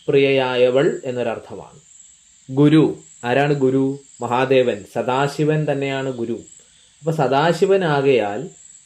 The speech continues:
ശിവപത്നിയായ ദേവി, ആ ദേവിയെ നമ്മൾ ശിവപ്രിയ എന്ന് വിളിക്കാറുണ്ട്. ആ ശിവൻ തന്നെയാണ് ഗുരുവും, അല്ലേ? ഏഹ്, നമ്മൾ സാമാന്യ ഇതിൽ ചിന്തിച്ചു കഴിഞ്ഞാൽ യോഗശാസ്ത്രത്തിൻ്റെയും തന്ത്രശാസ്ത്രത്തിൻ്റെയും നിഗൂഢ വിജ്ഞാനങ്ങളുടെ എല്ലാം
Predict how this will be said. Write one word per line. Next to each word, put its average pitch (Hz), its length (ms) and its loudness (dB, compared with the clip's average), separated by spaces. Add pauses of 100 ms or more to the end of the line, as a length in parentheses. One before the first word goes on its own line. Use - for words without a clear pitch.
(160)
ശിവപത്നിയായ 175 920 2
ദേവി, 131 480 2 (1600)
ആ 135 140 4
ദേവിയെ 156 380 4
നമ്മൾ 151 420 2 (540)
ശിവപ്രിയ 151 540 4
എന്ന് 160 180 2
വിളിക്കാറുണ്ട്. 135 520 0 (200)
ആ 156 100 0
ശിവൻ 175 460 0
തന്നെയാണ് 185 340 -2
ഗുരുവും, 131 460 0 (600)
അല്ലേ? 175 260 -6 (580)
ഏഹ്, 131 40 -6
നമ്മൾ 131 360 0
സാമാന്യ 151 840 0
ഇതിൽ 151 280 -2
ചിന്തിച്ചു 147 380 -2
കഴിഞ്ഞാൽ 131 680 0 (420)
യോഗശാസ്ത്രത്തിൻ്റെയും 156 1200 0
തന്ത്രശാസ്ത്രത്തിൻ്റെയും 147 1160 -2
നിഗൂഢ 131 360 2
വിജ്ഞാനങ്ങളുടെ 135 720 -2
എല്ലാം 107 580 -4